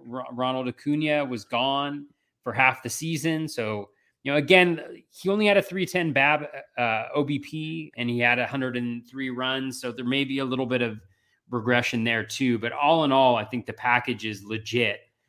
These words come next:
And I think you can see a rep-, him replicating what he did last year. And you could even see him getting better in some areas,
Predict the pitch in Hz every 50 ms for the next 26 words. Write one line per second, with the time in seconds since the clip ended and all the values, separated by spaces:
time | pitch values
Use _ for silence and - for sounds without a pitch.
0 | _ _ _ _ - 117 123 120 - - 135 127 120 - - _ _ _ _ -
1 | 131 127 127 131 131 120 - - 156 147 143 - - 127 - - - - _ -
2 | 120 135 131 123 123 123 120 - 123 - - 127 110 117 113 117 117 113 107 110
3 | 110 104 110 107 107 107 110 - - 113 110 113 123 123 139 143 147 165 180 170
4 | 170 151 131 - - 156 131 123 127 120 113 113 110 110 110 _ _ _ _ _
5 | _ _ _ - 127 127 127 120 117 110 104 120 117 120 117 113 107 104 101 101
6 | 104 104 - - 113 110 107 104 98 101 104 101 98 95 95 95 95 95 92 95
7 | - - -